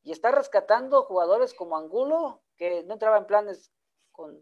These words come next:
Cruz Azul, lo, lo tenía a préstamo, a préstamo, a préstamo, a Paul Fernández, a Walter Montoya, pues él,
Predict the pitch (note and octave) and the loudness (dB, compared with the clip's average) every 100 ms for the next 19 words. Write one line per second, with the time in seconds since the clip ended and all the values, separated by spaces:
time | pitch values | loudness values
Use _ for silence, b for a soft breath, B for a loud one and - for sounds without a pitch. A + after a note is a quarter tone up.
0 | _ D3+ D3+ A3+ D4 B3 E3+ E3+ E3 F#3+ | _ -14 -6 -4 -2 -4 -6 -10 -6 -4
1 | G3+ G#3 A#3+ G#3 D#3+ D#3 A#3+ - F3 D3+ | -4 -4 -4 -6 -6 -6 -6 -4 -4 0
2 | A#3+ C#4 C#4 A#3+ A3+ G3+ _ _ _ _ | 4 4 2 -4 -6 -12 _ _ _ _
3 | - D3 D3 G#3 G#3 F#3 D#3+ G#3 D4 C#4+ | -8 -8 0 2 2 0 -2 2 2 4
4 | C4 B3+ - _ _ _ _ _ _ D#3 | 2 2 -8 _ _ _ _ _ _ -4
5 | D3+ A3+ A3 F#3+ D3+ D#3+ A#3 D4 E4 C#4 | 0 0 0 -2 -4 0 6 8 6 4
6 | G#3 - - C4+ C#4+ | -4 -8 0 0 0